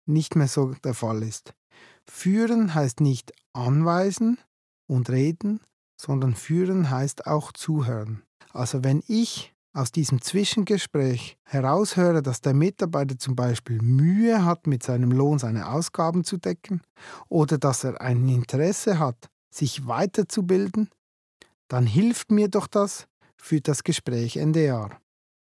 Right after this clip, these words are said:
So kann ich mich wunderbar darauf vorbereiten und dem Mitarbeiter einen Plan aushecken.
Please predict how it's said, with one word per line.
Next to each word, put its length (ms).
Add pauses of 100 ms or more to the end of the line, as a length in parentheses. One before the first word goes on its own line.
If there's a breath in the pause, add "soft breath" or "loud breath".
(580 loud breath)
So 180
kann 280
ich 160
mich 340
wunderbar 640
darauf 340
vorbereiten 840 (280)
und 200 (260)
dem 220
Mitarbeiter 720
einen 260
Plan 480
aushecken. 720